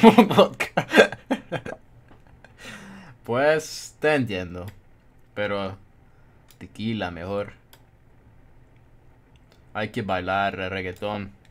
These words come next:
Y, eh, y cantar y hacer cosas. ¿De qué parte de Noruega eres? Soy de Oslo, el capital.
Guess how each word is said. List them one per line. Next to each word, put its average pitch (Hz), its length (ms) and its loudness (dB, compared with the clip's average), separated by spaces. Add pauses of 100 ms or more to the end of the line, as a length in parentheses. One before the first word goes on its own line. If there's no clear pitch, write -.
(800)
Y, 95 280 -4
eh, 92 420 -4 (1040)
y 104 220 -12
cantar 104 640 4
y 98 380 -8 (240)
hacer 101 320 -4
cosas. 95 280 -6 (300)
¿De 120 240 0
qué 139 160 6
parte 156 360 6
de 113 140 0
Noruega 104 420 0
eres? 101 180 -4
Soy 104 160 -10
de 92 100 -6
Oslo, 98 500 -6
el 95 120 -6
capital. 92 640 -6